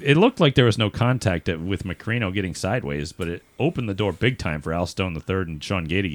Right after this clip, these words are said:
to get back by. Stone would clear Gaedeke for the lead, and that would be how it finishes out, with Al Stone winning his sixtieth career race and his fifty-ninth at the Speed Bowl.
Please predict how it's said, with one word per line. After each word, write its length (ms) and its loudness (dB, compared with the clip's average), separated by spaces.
to 60 -6
get 120 -8
back 240 -4
by. 240 -4
Stone 320 2
would 120 -2
clear 220 6
Gaedeke 400 4
for 120 -2
the 80 2
lead, 400 4
and 500 0
that 300 4
would 240 0
be 140 2
how 180 6
it 80 0
finishes 440 0
out, 360 4
with 220 0
Al 260 6
Stone 320 2
winning 180 2
his 100 2
sixtieth 600 0
career 440 2
race 600 2
and 140 -4
his 160 -4
fifty-ninth 580 -2
at 120 -4
the 60 -16
Speed 220 -6
Bowl. 220 -2